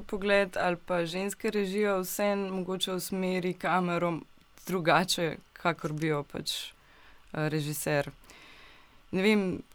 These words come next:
ko sem premišljevala na poti sem, eh, sem razmišljala tudi o filmu, recimo, Košarkar naj bo, ki je bil lansko leto zelo uspešen med našimi gledalci,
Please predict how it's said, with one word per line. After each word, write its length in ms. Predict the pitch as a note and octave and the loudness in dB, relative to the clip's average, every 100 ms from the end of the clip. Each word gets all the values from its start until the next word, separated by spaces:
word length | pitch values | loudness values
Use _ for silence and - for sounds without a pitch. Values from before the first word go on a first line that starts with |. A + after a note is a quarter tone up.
| - | -14
ko 140 | - | -6
sem 180 | F3+ F3+ | -2 -2
premišljevala 720 | D#3+ F3+ E3+ - D#3+ D#3+ E3 | 0 0 0 -2 2 2 4
na 160 | D#3+ D#3 | 0 -2
poti 420 | - E3 D3+ D3+ | -6 -10 -6 -6
sem, 360 | - E3+ F3 - | -2 0 0 -2
eh, 380 | - D#3 D3 D3 | -4 -2 -2 -4
sem 180 | - | -4
razmišljala 440 | D#3+ D#3+ E3 E3+ D#3+ | -4 -4 -2 -2 -2
tudi 280 | D#3 D#3 - | -4 -8 -4
o 200 | E3 D3+ | -2 -2
filmu, 560 | C#3 E3+ E3+ D#3+ D#3 - | -2 -2 0 0 -2 -4
recimo, 640 | - D#3 - E3 D#3+ D#3 D3+ - - - - - - - - - - | -8 -10 -6 -4 -2 0 -2 -8 -20 -20 -20 -20 -20 -20 -10 -10 -8
Košarkar 460 | E3+ E3 E3 - E3+ | -4 0 0 0 0
naj 100 | D3+ D3 | 0 0
bo, 160 | F#3+ A3 - | 0 -2 -4
ki 100 | - | -4
je 60 | |
bil 100 | D#3 | -2
lansko 300 | D3+ D#3 - | -2 -4 -4
leto 100 | D#3+ | -6
zelo 160 | D#3+ D3+ | -4 -6
uspešen 460 | D3+ - - D#3+ D#3 | -6 -6 -6 -2 -2
med 80 | D3+ | -2
našimi 420 | D3 D3+ E3+ D#3 | -2 -4 -4 -4
gledalci, 600 | D3 C#3 C#3 D#3 - | -6 -4 -4 -4 -6